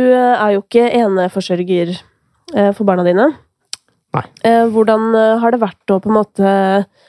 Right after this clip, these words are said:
Speaker 1: inkludere kona di i det som har skjedd med deg?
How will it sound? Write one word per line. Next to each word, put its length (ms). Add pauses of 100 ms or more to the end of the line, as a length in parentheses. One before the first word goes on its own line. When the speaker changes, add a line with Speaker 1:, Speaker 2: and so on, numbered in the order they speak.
(300)
Speaker 1:
inkludere 1300 (200)
kona 400
di 320
i 460
det 200
som 120
har 60
skjedd 220
med 120
deg? 160